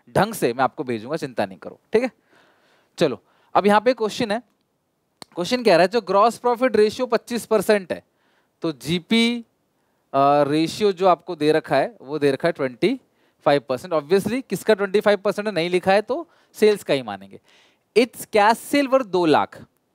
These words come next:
जो कैश सेल है, कैश सेल्स वो दे रखा है दो लाख का, नकदी जो बेचा है वो दो लाख बेचा है। Credit sales for ninety percent of total sale, जो क्रेडिट सेल्स है, जो क्रेडिट सेल्स है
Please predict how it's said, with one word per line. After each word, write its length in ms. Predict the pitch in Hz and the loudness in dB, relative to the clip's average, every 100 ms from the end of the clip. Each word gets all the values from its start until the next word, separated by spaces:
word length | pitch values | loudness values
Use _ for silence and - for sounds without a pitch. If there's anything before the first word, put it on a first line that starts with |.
| _ _ _ | _ _ _
जो 120 | 160 | -8
कैश 320 | - 175 180 | 0 2 2
सेल 340 | - 240 233 226 | 0 2 4 2
है, 140 | 277 - _ _ _ _ _ _ - | 0 -6 _ _ _ _ _ _ -2
कैश 220 | 147 143 | 0 0
सेल्स 500 | - 170 185 254 - - | -2 -2 -2 -6 -20 -16
वो 160 | 143 | -8
दे 160 | 175 165 | 0 0
रखा 200 | 156 180 | 0 0
है 80 | 208 | 0
दो 160 | 160 | 0
लाख 240 | 127 104 - | -2 -2 -2
का, 100 | 101 | -8
नकदी 320 | 117 143 147 | -6 -4 -4
जो 140 | 180 185 | -2 0
बेचा 300 | 156 143 170 | 0 2 2
है 80 | 220 | 2
वो 140 | 214 | -2
दो 140 | 156 | -4
लाख 200 | 131 127 | 0 0
बेचा 260 | 120 123 156 | -2 -8 -10
है। 60 | 220 _ _ _ _ _ | -12 _ _ _ _ _
Credit 300 | 196 233 214 | 2 2 2
sales 160 | 262 247 | -4 -2
for 140 | 269 | -4
ninety 360 | 208 190 196 269 233 | -2 -2 0 -2 0
percent 260 | 226 226 | 0 0
of 140 | 226 208 | -2 -2
total 200 | 143 131 | -6 -8
sale, 200 | 98 - _ _ _ _ | -12 -16 _ _ _ _
जो 160 | - 202 | -4 -2
क्रेडिट 460 | - 196 196 247 | 2 2 2 -2
सेल्स 440 | - 226 226 233 180 | 0 2 2 2 -2
है, 200 | 151 240 _ _ _ _ _ | -2 -4 _ _ _ _ _
जो 120 | - | -10
क्रेडिट 300 | - 175 190 | -2 2 0
सेल्स 360 | - 208 190 - | 2 0 0 -4
है 120 | 185 | -6